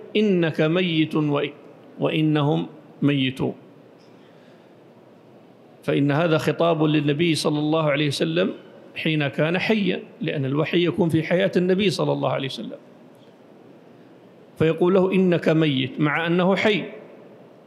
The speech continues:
فنقول: "هذا مجاز"، باعتبار ما سيكون، أي أنه سيؤول حاله صلى الله عليه وسلم وحال غيره من الناس إلى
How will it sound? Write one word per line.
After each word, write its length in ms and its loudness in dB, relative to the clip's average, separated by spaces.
فنقول: 340 2
"هذا 200 4
مجاز"، 560 0
باعتبار 760 0
ما 140 2
سيكون، 560 0
أي 240 2
أنه 440 2
سيؤول 800 2
حاله 720 2
صلى 260 -2
الله 300 2
عليه 220 0
وسلم 460 0
وحال 340 2
غيره 460 0
من 140 0
الناس 400 0
إلى 340 0